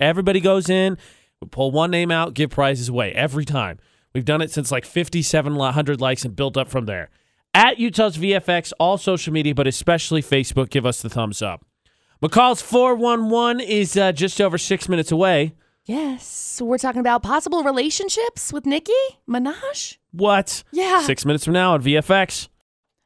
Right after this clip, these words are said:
Speaker 2: There is a possibility Nicki Minaj has a new boo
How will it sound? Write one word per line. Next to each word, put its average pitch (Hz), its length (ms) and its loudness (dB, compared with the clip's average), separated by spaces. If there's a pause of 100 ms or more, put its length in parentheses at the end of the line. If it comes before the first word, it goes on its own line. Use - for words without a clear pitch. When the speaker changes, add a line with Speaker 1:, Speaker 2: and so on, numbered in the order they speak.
Speaker 2:
There 440 260 2
is 440 100 0
a 415 100 4
possibility 330 720 -4
Nicki 247 220 -4
Minaj 269 320 -2
has 254 180 -6
a 254 100 -2
new 269 180 0
boo 370 300 2